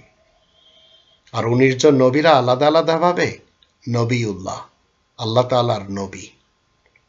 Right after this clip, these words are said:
তো কোরআনের নি-, রীতিনীতি যা আমরা কোরআন থেকে জানব, সেটি হচ্ছে সুন্নাতুল্লাহ, আল্লাহ তাআলার সুন্নাত। তাই আমরা যারা মানুষ, আলাদা আলাদাভাবে আমরা হলাম আব্দুল্লাহ,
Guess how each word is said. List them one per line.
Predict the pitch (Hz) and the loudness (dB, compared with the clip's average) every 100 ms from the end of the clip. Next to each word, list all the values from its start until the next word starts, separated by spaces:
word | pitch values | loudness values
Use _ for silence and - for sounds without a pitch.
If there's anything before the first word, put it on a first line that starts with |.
| _ _ _ _ _ _ _ _ _ _ _ _ _ _ _ _ _ _ _ _ _ _ _ _ _ _ _ _ _ | _ _ _ _ _ _ _ _ _ _ _ _ _ _ _ _ _ _ _ _ _ _ _ _ _ _ _ _ _
তো | 123 | -10
কোরআনের | 120 135 151 196 208 | 0 4 4 4 2
নি-, | 190 160 156 - | 0 -4 -6 -4
রীতিনীতি | 127 143 214 233 220 202 | -2 0 -2 -2 -4 -4
যা | 196 165 | 2 4
আমরা | 151 143 139 131 160 - - _ _ - | 4 0 -2 -2 -4 -10 -20 _ _ -2
কোরআন | 127 156 180 | 2 2 2
থেকে | 170 156 135 | -4 -2 0
জানব, | 123 123 147 175 | 2 0 -2 -2
সেটি | - 147 143 135 | 0 -2 -2 -4
হচ্ছে | 135 143 117 | -2 -4 -2
সুন্নাতুল্লাহ, | - 175 165 131 - 101 92 - - - - | -2 -2 -4 -6 -6 -10 -10 -10 -14 -18 -10
আল্লাহ | 110 120 | -2 -2
তাআলার | 123 123 117 113 | 0 -2 -2 -2
সুন্নাত। | - - 147 120 - - - _ _ _ _ _ _ _ _ _ _ _ _ | -4 -4 -6 -10 -12 -18 -20 _ _ _ _ _ _ _ _ _ _ _ _
তাই | 123 120 | -2 0
আমরা | 113 120 117 | 2 4 4
যারা | 120 113 | 4 0
মানুষ, | 101 107 135 170 - - - | 0 0 0 0 -2 -4 -4
আলাদা | 110 110 131 127 | 0 2 4 2
আলাদাভাবে | 123 113 113 120 120 117 | 2 -2 -4 -2 0 0
আমরা | 107 123 127 | 0 0 0
হলাম | 143 165 165 - | -2 -6 -8 -6
আব্দুল্লাহ, | 110 113 104 117 98 95 - | -2 -2 -4 -10 -8 -10 -10